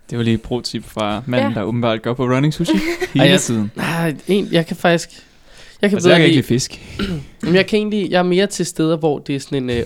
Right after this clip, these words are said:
Speaker 3: all-inclusive-agtig sushi, fordi, øh, øh, forskellen på dem og running er, at, at det ikke er running. Allerede
Speaker 2: Nå.
Speaker 3: der er det en start.
Speaker 2: Ja.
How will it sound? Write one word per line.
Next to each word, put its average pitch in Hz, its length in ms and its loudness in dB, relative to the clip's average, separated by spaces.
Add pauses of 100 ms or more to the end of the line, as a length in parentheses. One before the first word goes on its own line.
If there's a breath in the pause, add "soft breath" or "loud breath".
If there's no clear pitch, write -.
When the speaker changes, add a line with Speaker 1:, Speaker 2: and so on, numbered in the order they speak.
Speaker 3:
all-inclusive-agtig 143 1000 -4
sushi, 127 320 -6
fordi, 143 380 -6 (440 loud breath)
øh, 104 680 0
øh, 107 160 -10
forskellen 147 400 -2
på - 80 -10
dem 139 140 -2
og 127 140 -4
running 170 300 2
er, 147 60 0
at, 139 140 -6
at - 200 -8
det 127 60 -4
ikke 123 200 -2
er 110 140 -6
running. 131 220 -6 (760 soft breath)
Allerede 127 420 -2
Speaker 2:
Nå. - 20 -2
Speaker 3:
der 143 120 -2
er 135 40 0
det 123 100 -4
en 117 60 -8
start. - 260 0
Speaker 2:
Ja. 269 60 -6